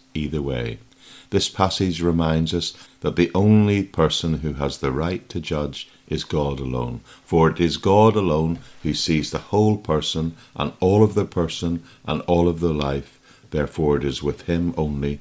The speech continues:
that ultimate judgment can lie. So ultimately, I believe this parable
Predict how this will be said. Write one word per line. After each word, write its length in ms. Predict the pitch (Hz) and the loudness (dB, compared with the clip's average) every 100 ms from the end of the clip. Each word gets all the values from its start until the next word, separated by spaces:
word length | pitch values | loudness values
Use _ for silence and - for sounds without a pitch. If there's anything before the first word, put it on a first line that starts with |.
| - - - | -12 -20 -14
that 340 | - - - | -12 -12 -8
ultimate 440 | 76 67 - 71 73 | -6 -6 -8 -10 -8
judgment 580 | 69 64 - 67 62 | -8 -8 -8 -10 -10
can 200 | - 73 | -8 -6
lie. 280 | 64 60 57 - - _ - _ - - - - | -4 -6 -8 -14 -20 _ -20 _ -20 -20 -20 -8
So 160 | - 92 | 0 6
ultimately, 600 | 104 104 104 95 95 87 | 6 4 0 0 2 2
I 140 | 82 | 2
believe 440 | 76 80 80 80 | 0 0 2 0
this 160 | - 73 | -2 -10
parable 640 | - 76 78 73 82 80 | -4 0 0 0 -2 -6